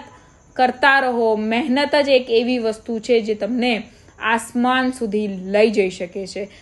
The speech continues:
Thank you so much for watching. અને વીડિયો પસંદ આવે તો લાઈક કરવાનું તો નહીં જ ભૂલતા.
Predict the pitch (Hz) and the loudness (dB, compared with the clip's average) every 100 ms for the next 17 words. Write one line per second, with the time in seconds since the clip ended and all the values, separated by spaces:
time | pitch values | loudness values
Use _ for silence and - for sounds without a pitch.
0 | - 294 302 302 294 247 240 226 214 - | -10 0 0 0 -2 -2 -2 -2 -4 -4
1 | 202 196 190 - 208 - 208 190 214 233 | -4 -2 -6 -8 -12 -8 -6 -2 0 0
2 | 339 285 262 240 202 196 202 202 208 240 | 0 0 -4 -4 -4 -4 -4 -2 0 -2
3 | - 247 226 220 214 214 220 202 226 285 | 0 -2 -2 -6 -4 -4 -2 -2 2 2
4 | 220 214 196 185 190 | 2 -2 -4 -4 -8